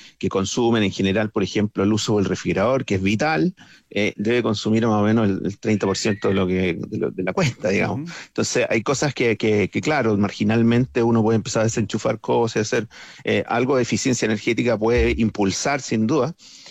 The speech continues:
Speaker 1: eh, pero, pero yo creo que es bastante marginal. Yo creo que tenemos que, eh,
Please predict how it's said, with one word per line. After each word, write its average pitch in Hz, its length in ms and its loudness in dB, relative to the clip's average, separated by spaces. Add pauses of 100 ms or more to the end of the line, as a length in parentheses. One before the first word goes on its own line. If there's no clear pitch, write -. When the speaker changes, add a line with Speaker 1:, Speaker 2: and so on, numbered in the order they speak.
(160)
Speaker 1:
eh, 101 460 2 (140)
pero, 113 420 2
pero 107 140 -2
yo 113 120 0
creo 131 160 2
que 127 100 0
es 113 60 -2
bastante 127 440 0
marginal. 147 420 0
Yo 104 80 2
creo 107 120 2
que 101 40 -2
tenemos 110 240 2
que, 104 340 0
eh, 101 300 0